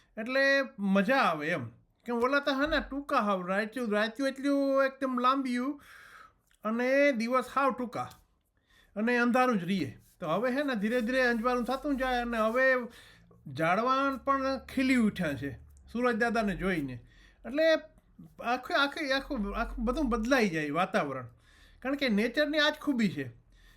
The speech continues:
હવે નેચરની તો ખૂબી બરાબર હાવ સાચી છે, પણ અમારે અહીંયા યુ કેની અંદર જે અત્યારે થઈ રહ્યું છે ને એના વિશે મારે તમને વાત ઈ કરવી છે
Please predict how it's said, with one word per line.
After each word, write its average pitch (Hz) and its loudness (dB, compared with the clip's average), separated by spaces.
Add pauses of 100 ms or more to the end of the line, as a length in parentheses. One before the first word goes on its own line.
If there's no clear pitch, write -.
(140)
હવે 269 2
નેચરની 247 0
તો 302 0
ખૂબી 311 -2
બરાબર 311 4
હાવ 285 0
સાચી 285 -2
છે, 277 -2
પણ 277 -2
અમારે 269 2
અહીંયા 285 0
યુ 226 0
કેની 285 0
અંદર 285 2
જે 277 0
અત્યારે 277 2
થઈ 277 0
રહ્યું 254 -2
છે 285 0
ને 254 0
એના 254 0
વિશે 254 -2
મારે 247 0
તમને 240 -2
વાત 220 0
ઈ 277 -4
કરવી 214 -2
છે 226 -2